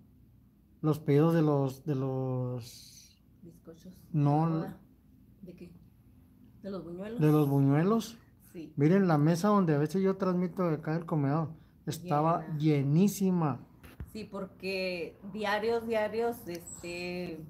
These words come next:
Speaker 2: hasta noventa buñuelos destendidos. Los dejo destendidos y me voy a trabajar. Ya para cuando regreso los buñuelos están oreados, secos, y lo, ya los coso.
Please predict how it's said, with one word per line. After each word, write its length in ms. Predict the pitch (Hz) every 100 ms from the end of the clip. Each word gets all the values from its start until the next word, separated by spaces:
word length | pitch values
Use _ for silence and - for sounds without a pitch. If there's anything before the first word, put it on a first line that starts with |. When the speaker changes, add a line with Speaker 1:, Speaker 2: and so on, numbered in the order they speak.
| - -
Speaker 2:
hasta 280 | 185 175
noventa 480 | 165 165 160 160 175
buñuelos 680 | 185 185 165 165 180 180 - - - - -
destendidos. 840 | 160 180 - 180 175 214 240 269 - - - - - _ _ _ -
Los 180 | 185 190
dejo 220 | 190 190
destendidos 640 | 233 233 208 233 254 277 196
y 80 |
me 100 | 214
voy 220 | 185 175 175
a 100 | 180
trabajar. 640 | 180 165 165 226 294 349 - -
Ya 200 | 208 196
para 200 | 196 208
cuando 240 | 208 202 185
regreso 480 | 175 165 180 185
los 120 | 208 202
buñuelos 440 | 185 170 180 190
están 640 | 180 - 170 175 180 185 190
oreados, 560 | 196 185 175 190 233
secos, 420 | 233 196 - 247 240 190
y 80 |
lo, 120 | 190 175
ya 140 | 170
los 180 | 156 -
coso. 360 | 226 277 294